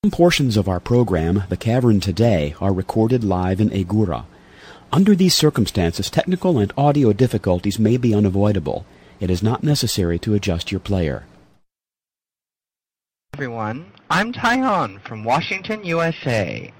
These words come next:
Speaker 2: and my co-host is Verloon from the Netherlands, and this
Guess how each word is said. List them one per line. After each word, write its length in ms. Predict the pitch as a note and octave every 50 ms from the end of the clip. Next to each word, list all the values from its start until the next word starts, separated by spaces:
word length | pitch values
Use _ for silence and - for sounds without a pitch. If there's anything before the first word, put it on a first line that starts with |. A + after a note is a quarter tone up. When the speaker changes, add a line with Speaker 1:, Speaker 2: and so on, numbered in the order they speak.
| -
Speaker 2:
and 160 | - A#2+ A#2+
my 160 | A#2+ A#2 A2+ A2
co-host 760 | - - - A3 D#4 C#4+ - C3+ B2 B2 D3+ E3+ - - - -
is 140 | C3 B2+
Verloon 580 | B2 C#3+ D#3 D#3+ F3 G#3 A3+ F#3+ C3 G#2 F#2 F#2
from 200 | - C3 C3 C3+
the 100 | D3 D#3+
Netherlands, 640 | E3+ F#3 G3+ - - C#3 A2+ F#2 D2 - - - - - - - - - - - - - - -
and 180 | - A#2 B2+ C3
this 200 | C#3 G3+ B3+ -